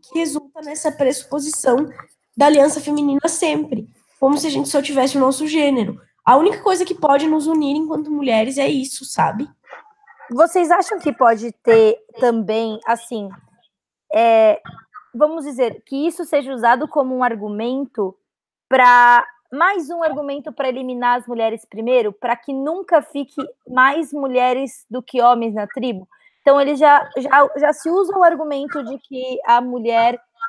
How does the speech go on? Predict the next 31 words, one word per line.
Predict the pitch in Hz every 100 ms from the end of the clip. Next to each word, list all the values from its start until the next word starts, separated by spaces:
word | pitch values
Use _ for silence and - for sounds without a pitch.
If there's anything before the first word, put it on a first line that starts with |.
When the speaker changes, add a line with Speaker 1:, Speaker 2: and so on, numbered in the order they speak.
| -
Speaker 2:
é | 247
mais | 240 240 -
fraca | 254 240 -
em | 262
provas. | - 220 196 180 170 180 - - _ _ _ -
Mas | 247 269
aí | 277 311
também, | 320 285 302 233
dentro | 294 339 339
das | 269 277
tribos, | - 262 285 254 339 - _
eles | - 285 240
usam | 269 285 285
esse | 285
argumento | 285 262 269 277 285 277
a |
mais | 277 254 254 285 320 240
do | 269
tipo, | - 277 220 254 233 - _ _ _
se | - -
elas | 269 311 311
ficarem | 302 277 262 262
a-, | 247 - 254 - 247
em |
números | 247 247 247 233
maiores, | 233 233 269 294
elas | 294 269
vão | 214 277
automaticamente | 285 277 269 269 277 254 262
se | 277
juntar. | 269 277 262 190